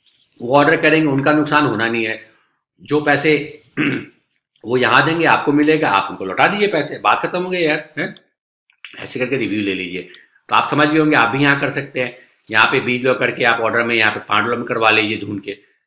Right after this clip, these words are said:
जैसे मैंने बताया, इधर से आपने प्रोफाइल बनाया इस पे, यहाँ पे जो ऑर्डर आया उसको आप यहाँ से करवा लीजिए, समझ रहे हैं? यहाँ पे जो ऑर्डर आया, अगर आप, आप बीस डॉलर चार्ज करें, आप पाँच डॉलर को ढूंढ के करवा लीजिए।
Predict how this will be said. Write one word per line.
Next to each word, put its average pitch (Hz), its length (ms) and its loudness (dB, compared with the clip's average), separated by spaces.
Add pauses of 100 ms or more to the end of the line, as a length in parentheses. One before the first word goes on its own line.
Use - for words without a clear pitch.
जैसे 104 180 -8
मैंने 110 160 -2
बताया, 104 440 0
इधर 107 140 -2
से 101 300 -10
आपने 107 360 -6
प्रोफाइल 107 320 -2
बनाया 107 340 2
इस 101 180 -4
पे, 101 200 -8 (880)
यहाँ 110 200 2
पे 135 140 0
जो 135 80 2
ऑर्डर 127 240 4
आया 131 80 4
उसको 120 240 -2
आप 92 180 -4
यहाँ 85 140 -8
से 123 120 -8
करवा 135 260 2
लीजिए, 135 400 -2 (120)
समझ 160 160 -4
रहे 135 100 -2
हैं? - 180 -12 (140)
यहाँ 123 260 2
पे 143 80 2
जो 135 100 2
ऑर्डर 131 240 0
आया, 131 140 4
अगर 127 140 0
आप, 110 320 -4
आप 107 420 -10
बीस 117 200 -6
डॉलर 123 160 0
चार्ज 117 220 2
करें, 110 160 -2
आप 92 160 -4
पाँच 104 160 -4
डॉलर 123 180 -2
को 131 80 -4
ढूंढ 120 160 -8
के 127 60 -6
करवा 107 260 -2
लीजिए। 98 320 -6